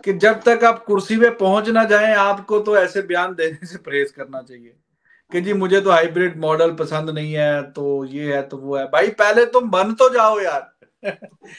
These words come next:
मतलब, अभी बन तो जाओ, for God's sake। अभी वो, <laughs> अभी कश्मकश बाकी है,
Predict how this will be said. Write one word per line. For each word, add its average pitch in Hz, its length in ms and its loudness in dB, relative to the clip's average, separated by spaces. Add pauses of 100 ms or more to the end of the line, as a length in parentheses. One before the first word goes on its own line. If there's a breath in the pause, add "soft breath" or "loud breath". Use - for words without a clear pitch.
(480 loud breath)
मतलब, 233 300 4
अभी 254 200 -2
बन 208 360 2
तो 330 140 0
जाओ, 247 300 2
for 202 160 -2
God's 185 280 0
sake। 151 540 -16
अभी 214 220 -6
वो, 254 440 2 (760 soft breath)
<laughs> - 100 -20
अभी 202 200 -6
कश्मकश 233 680 -4
बाकी 175 420 -6
है, 165 340 -8